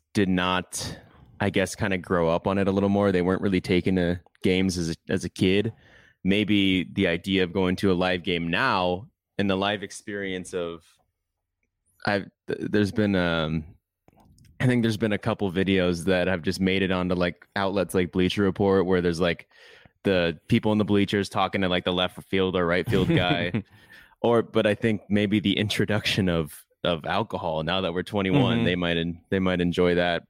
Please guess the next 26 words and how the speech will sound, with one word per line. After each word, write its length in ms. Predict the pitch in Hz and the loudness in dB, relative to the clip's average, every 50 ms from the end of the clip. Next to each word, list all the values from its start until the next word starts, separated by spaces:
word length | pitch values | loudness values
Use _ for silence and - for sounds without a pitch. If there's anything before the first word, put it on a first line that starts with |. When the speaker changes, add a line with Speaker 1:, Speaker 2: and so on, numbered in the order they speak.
| _ _ _ _ | _ _ _ _
Speaker 1:
at 120 | 92 90 90 | -4 -4 -2
a 40 | 87 | -2
live 320 | 85 87 87 85 82 85 | 0 -2 -2 -2 -4 -4
game. 440 | 92 87 87 87 85 85 85 85 87 - - - - - - - - _ _ _ _ _ _ _ _ _ _ | -4 -2 -2 -2 -2 -2 -4 -6 -8 -12 -16 -20 -20 -20 -20 -20 -20 _ _ _ _ _ _ _ _ _ _
But 300 | - 110 101 98 92 - - _ _ _ _ _ _ _ _ _ _ _ _ _ _ _ _ _ _ _ _ _ _ _ _ _ _ _ - | -2 0 0 0 0 -2 -4 _ _ _ _ _ _ _ _ _ _ _ _ _ _ _ _ _ _ _ _ _ _ _ _ _ _ _ -2
I 80 | 113 120 | 0 2
don't 80 | 127 | 2
know, 120 | 117 92 113 | 2 2 2
as, 140 | 123 110 117 | 2 2 0
as, 280 | - - 123 127 120 | 0 0 0 0 0
like, 160 | 156 156 - 156 | 0 -2 0 2
a, 180 | 127 107 82 | 2 2 2
um, 440 | 98 95 87 80 78 78 87 120 - _ _ _ - - - - - | 2 0 0 -2 -4 -6 -10 -14 -16 _ _ _ -20 -20 -12 -6 -4
if 160 | 131 - - | -4 -2 0
they'll 140 | - 123 113 | 2 2 2
be, 160 | 98 123 120 | 4 2 2
like, 240 | 110 95 92 - - _ - | 4 2 0 -2 -6 _ -2
into 280 | 113 120 131 131 131 117 | 0 2 4 4 4 2
the 120 | 107 107 | 2 0
sport, 640 | - - - - - 101 98 104 120 120 - - _ _ _ _ - - | 0 -2 -4 -2 0 0 2 2 2 0 -2 -4 _ _ _ _ -8 -4
if 220 | - 110 - - | -4 -4 -2 0
it, 200 | 113 113 101 82 92 | 0 -2 0 0 -2
that 120 | 110 113 | 0 2
will 140 | 117 117 104 | 2 2 2
raise 380 | 87 95 98 101 107 104 98 95 | 2 2 2 4 2 2 0 0
their 440 | 107 101 98 95 90 87 87 85 | 2 2 2 2 2 2 0 -2